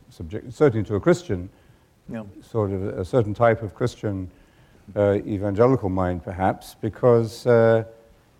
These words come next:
Speaker 1: it seems too subjective and, and indivi-, or rel-, relativistic.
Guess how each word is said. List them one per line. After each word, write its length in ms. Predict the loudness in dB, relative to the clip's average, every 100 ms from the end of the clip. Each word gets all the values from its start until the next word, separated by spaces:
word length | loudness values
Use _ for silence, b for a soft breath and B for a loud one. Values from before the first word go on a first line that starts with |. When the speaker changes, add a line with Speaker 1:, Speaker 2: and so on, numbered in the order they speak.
| _
Speaker 1:
it 180 | -8 -8
seems 480 | -6 -4 0 -2 -4
too 540 | -4 -2 0 -2 -6
subjective 840 | -8 -8 2 2 2 -2 -4 -4 -6
and, 340 | -8 -8 -10
and 320 | -10 -10 -10 -12 -16 -12
indivi-, 320 | -10 -6 -6 -4
or 160 | -2
rel-, 220 | 4 4
relativistic. 840 | 4 4 4 2 0 0 -2 -12